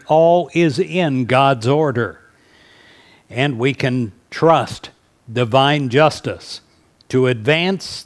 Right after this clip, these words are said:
the right outworking of situations in our lives. In the Bible, it says this. It says, it talks about singing about justice.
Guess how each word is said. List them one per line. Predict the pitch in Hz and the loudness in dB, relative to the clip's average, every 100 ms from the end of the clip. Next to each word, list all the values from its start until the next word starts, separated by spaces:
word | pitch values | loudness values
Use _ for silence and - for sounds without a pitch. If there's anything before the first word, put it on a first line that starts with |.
| _ | _
the | 110 | -12
right | 104 107 143 170 147 | -8 0 2 2 -2
outworking | 135 160 147 131 139 135 151 151 135 | 0 2 2 0 0 0 -4 -4 -6
of | 123 117 | -6 -6
situations | - 180 - 160 165 170 131 131 120 120 - _ _ _ _ _ _ | -2 -2 0 -2 0 0 0 -2 -4 -8 -14 _ _ _ _ _ _
in | 156 165 151 | 0 0 0
our | 139 151 156 | 2 2 4
lives. | 160 185 160 101 82 - - - _ _ _ _ _ _ _ - - _ | 4 4 0 -4 -10 -16 -18 -20 _ _ _ _ _ _ _ -20 -20 _
In | - 220 | -4 0
the | |
Bible, | 196 240 254 185 180 | 4 4 4 2 2
it | 180 | 2
says | - 202 202 170 | 2 2 4 4
this. | 214 226 160 - 147 - | 2 4 2 -2 -12 -2
It | 151 - | -2 0
says, | 190 196 185 - - | 2 2 2 -2 -8
it | - 170 | -4 -2
talks | - 202 - | 2 0 0
about | 180 185 185 - | 0 2 0 -2
singing | - - - 247 277 254 208 170 | -6 -6 0 2 2 0 -2 0
about | 139 120 127 120 104 | 0 2 2 0 -2
justice. | 139 135 - - 98 - | 0 0 -2 -12 -14 -16